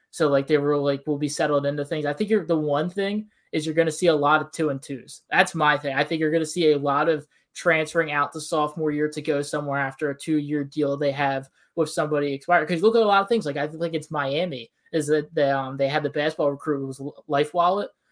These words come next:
was their, um, we talked about last week, but they've got, like, hedge fund billionaires sitting there just funding their basketball teams, which is great for these players and it's great for the programs. Like, the players absolutely deserve to get paid. I mean, I, but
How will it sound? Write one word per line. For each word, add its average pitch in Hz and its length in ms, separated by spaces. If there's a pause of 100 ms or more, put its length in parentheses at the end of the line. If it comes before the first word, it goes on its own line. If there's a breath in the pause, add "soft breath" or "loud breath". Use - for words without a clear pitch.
(120)
was 165 280
their, 170 380
um, 151 140
we 151 60
talked 165 200
about 165 180
last 175 260
week, 202 240 (200)
but 156 120
they've 180 200
got, 196 240
like, 147 240
hedge 165 360
fund 180 280
billionaires 143 600
sitting 160 300
there 143 180
just 143 300
funding 151 420
their 147 140
basketball 151 540
teams, - 280 (220 soft breath)
which 226 160
is 240 100
great 226 260
for 233 120
these 226 160
players 226 420
and 156 80
it's 147 100
great 185 240
for 202 100
the 185 80
programs. 175 500
Like, 160 160
the 160 100
players 180 340
absolutely 175 440
deserve 160 300
to 175 40
get 170 180
paid. 139 220
I 151 60
mean, 135 100
I, 135 140 (340 soft breath)
but 151 220